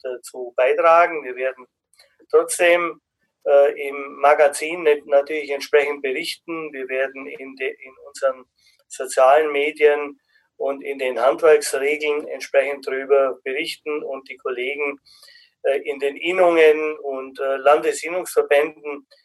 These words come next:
haben nicht aufgehört, äh, diese Sache zu unterstützen.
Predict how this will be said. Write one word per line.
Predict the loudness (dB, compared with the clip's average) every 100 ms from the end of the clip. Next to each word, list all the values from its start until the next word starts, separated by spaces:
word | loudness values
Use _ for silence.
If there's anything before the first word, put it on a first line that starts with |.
| _ _
haben | 2 2 2
nicht | -4 -8 -4 2
aufgehört, | 2 2 -6 -8 -2 2 2 2 -8 -6 0
äh, | 2 2 0 -6
diese | -14 -2 0 2 -2 -4 _ _ _
Sache | 0 2 2 0
zu | -2
unterstützen. | -4 -2 -4 -2 -4 -4 -8 -8 -8